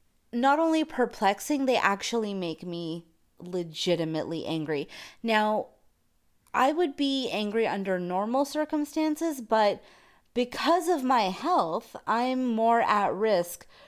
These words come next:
for covid really fucking up my day. So I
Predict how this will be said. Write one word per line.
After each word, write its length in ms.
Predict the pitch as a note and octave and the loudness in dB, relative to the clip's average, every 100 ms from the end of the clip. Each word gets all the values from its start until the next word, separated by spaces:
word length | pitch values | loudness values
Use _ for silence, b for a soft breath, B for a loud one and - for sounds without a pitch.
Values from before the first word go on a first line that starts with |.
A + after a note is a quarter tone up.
| B | B
for 200 | - G#3 | -4 -2
covid 560 | G#3 A#3 A3+ A3 G#3+ G3 - _ | -2 0 2 2 0 -2 -12 _
really 420 | F#3+ A#3 B3+ B3+ | -2 0 2 0
fucking 520 | A3+ - G#3+ A3+ G3 | 0 0 0 -2 0
up 140 | F#3 - | 2 2
my 180 | E3+ D#3+ | 0 0
day. 400 | D#3 C3+ B1 - B B B B B | 0 0 -4 -10 B B B B B
So 640 | - - A3+ A3 G#3+ A3 | -6 0 2 4 2 2
I 220 | - B3 | 4 4